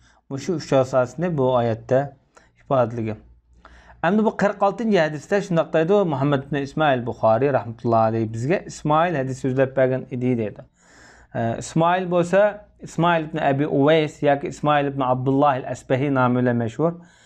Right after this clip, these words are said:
Imom Malik rahmatullohi alayhiniki singlisining o'g'li, bu kishiniki hayoti boshida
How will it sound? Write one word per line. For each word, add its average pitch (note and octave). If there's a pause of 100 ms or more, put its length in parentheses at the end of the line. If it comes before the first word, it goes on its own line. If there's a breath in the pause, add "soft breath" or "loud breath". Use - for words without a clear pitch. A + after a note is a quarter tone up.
(220 loud breath)
Imom E3
Malik F3
rahmatullohi D3
alayhiniki C#3
singlisining C#3
o'g'li, D3
bu C3+
kishiniki C3+
hayoti B2+
boshida B2